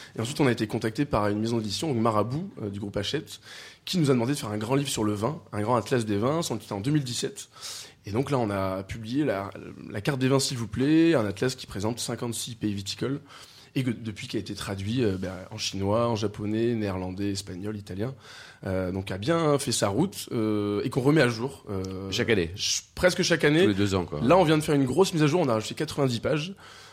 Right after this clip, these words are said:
Speaker 1: Parce qu'on voulait ajouter, euh, voilà, il y a les, les crus de Barolo, euh, il y a des nouvelles appellations en Argentine.
Speaker 2: D'accord.
Speaker 1: En fait, les cartes
Speaker 2: Et la
Speaker 1: du vin
Speaker 2: cible, c'est
Speaker 1: bougent
Speaker 2: qui ?
Speaker 1: tout
Speaker 2: C'est
Speaker 1: le temps.
Speaker 2: l'amateur, c'est le professionnel, c'est tout le monde ?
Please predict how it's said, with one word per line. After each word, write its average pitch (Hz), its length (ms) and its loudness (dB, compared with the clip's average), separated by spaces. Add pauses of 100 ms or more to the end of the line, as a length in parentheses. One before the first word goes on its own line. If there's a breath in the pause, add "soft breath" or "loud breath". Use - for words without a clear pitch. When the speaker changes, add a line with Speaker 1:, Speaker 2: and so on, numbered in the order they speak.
(120 loud breath)
Speaker 1:
Parce 101 120 -8
qu'on 123 120 -4
voulait 123 200 2
ajouter, 143 600 2
euh, 113 420 4
voilà, 104 240 0
il 110 60 0
y - 20 -2
a - 40 -8
les, 101 80 -2
les 104 120 -2
crus - 200 -8
de 117 60 -8
Barolo, 113 560 2
euh, 110 320 -2
il 113 60 -8
y 110 40 -4
a 107 40 -4
des 107 100 -6
nouvelles 117 240 2
appellations 110 340 0
en 107 80 2
Argentine. 104 480 -2 (200 loud breath)
Speaker 2:
D'accord. 104 320 -8
Speaker 1:
En 110 40 -8
fait, 170 180 -2
les 135 120 -2
cartes 160 300 0
Speaker 2:
Et - 20 2
la 175 80 6
Speaker 1:
du 139 60 4
vin 156 80 6
Speaker 2:
cible, 214 200 6
c'est 139 120 4
Speaker 1:
bougent 170 100 0
Speaker 2:
qui ? 165 80 -4
Speaker 1:
tout 160 60 0
Speaker 2:
C'est - 80 2
Speaker 1:
le 147 60 6
temps. 135 40 6
Speaker 2:
l'amateur, 151 560 6
c'est - 140 0
le 123 80 2
professionnel, 139 600 0
c'est 147 120 -2
tout 131 100 -2
le 123 60 2
monde ? 156 260 2